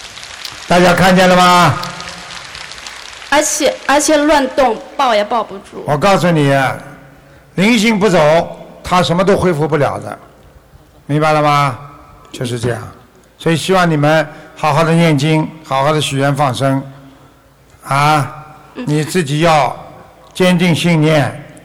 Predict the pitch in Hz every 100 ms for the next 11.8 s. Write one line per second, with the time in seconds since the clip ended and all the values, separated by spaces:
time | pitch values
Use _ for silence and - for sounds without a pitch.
0 | - - 156 165 147 131 160 160 135 113
1 | - - - _ _ - 156 147 151 156
2 | 151 147 139 - - - - - 123 151
3 | 147 156 160 151 135 151 139 135 123 101
4 | - - _ _ _ _ 139 147 160 165
5 | 151 151 175 170 165 127 127 143 139 -
6 | - - - 139 143 170 160 147 180 156
7 | - 170 123 - - - - - 165 151
8 | - - - - - - - 185 165 160
9 | 147 175 170 156 131 147 160 151 156 143
10 | 143 117 - - - 135 - 160 139 151
11 | - 117 113 147 135 107 -